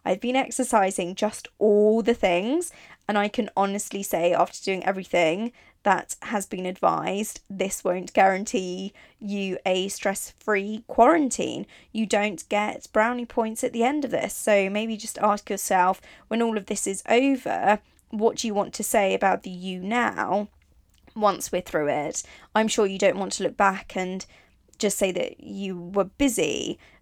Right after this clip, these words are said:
but equally, I'm sure you don't want to look back and just say you were really complacent. That is one thing I've noticed about my anxiety as well. My best days have been when I have kept up with things, but at a pace,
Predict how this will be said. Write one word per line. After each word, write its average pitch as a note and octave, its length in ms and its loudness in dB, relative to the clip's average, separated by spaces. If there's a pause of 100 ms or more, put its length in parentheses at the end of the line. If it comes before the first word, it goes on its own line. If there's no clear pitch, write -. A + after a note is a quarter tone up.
but - 160 0
equally, A3+ 400 0
I'm F#3 100 -2
sure G3 160 -4
you F#3 80 -4
don't F#3 200 2
want G3 140 -8
to - 120 -4
look - 100 -4
back - 500 2 (220)
and G3+ 300 -2 (200)
just - 200 -4
say G3 100 2
you G3 200 -4
were F#3+ 60 -6
really F#3+ 180 -2
complacent. A3 880 -4 (400)
That A3+ 360 2
is A#3 160 -2
one G3+ 200 -2
thing F#3+ 160 -8
I've F#3 180 -4
noticed F#3+ 320 -6
about F#3+ 220 0
my F#3 100 -2
anxiety F#3+ 540 0
as F#3+ 100 -10
well. G3 200 2
My G3+ 120 -2
best - 300 0
days G3 240 -2
have - 160 -10
been G3 340 -6 (500)
when G#3 220 4
I G3 140 2
have G#3 180 -10
kept - 260 -8
up G#3 160 -2
with A#3+ 140 0
things, E4+ 460 -2 (240)
but G#3 360 4 (100)
at - 340 -4 (100)
a G3 400 2
pace, - 580 -2